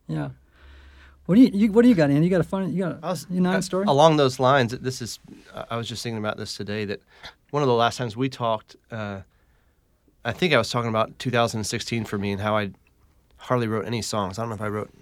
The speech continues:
Speaker 2: any at all. And I was saying that one of the reasons why I was having a hard time is 'cause I needed to write songs. So usually songs would come, you know, as a mowing the yard kind of thing.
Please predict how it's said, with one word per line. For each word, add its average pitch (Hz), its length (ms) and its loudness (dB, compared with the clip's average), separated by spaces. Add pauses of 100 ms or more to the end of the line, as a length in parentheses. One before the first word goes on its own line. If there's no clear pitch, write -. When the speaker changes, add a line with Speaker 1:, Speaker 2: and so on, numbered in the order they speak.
Speaker 2:
any 107 220 -8
at 98 100 -10
all. 101 260 -8 (440)
And 123 100 -4
I 123 40 0
was 127 120 -2
saying 143 220 4
that 117 120 0 (480)
one 139 100 2
of 139 60 4
the 131 80 6
reasons 127 240 6
why 117 80 2
I 117 40 0
was 117 160 -4
having 127 200 0
a 107 40 -2
hard 120 200 2
time 131 480 4 (400)
is - 120 -10
'cause 131 140 -2
I 120 60 0
needed 117 280 0
to 107 60 -4
write 104 220 -2
songs. 101 400 -6
So 110 120 -8
usually 113 580 -2 (420)
songs 127 340 2
would 113 120 -6
come, 113 360 -6 (840)
you 127 100 -2
know, 101 260 -2
as 113 240 -4
a 104 140 -4 (120)
mowing 113 320 -6
the 110 100 -6
yard 107 420 -4 (580)
kind 110 160 -2
of - 80 -8
thing. 101 280 -6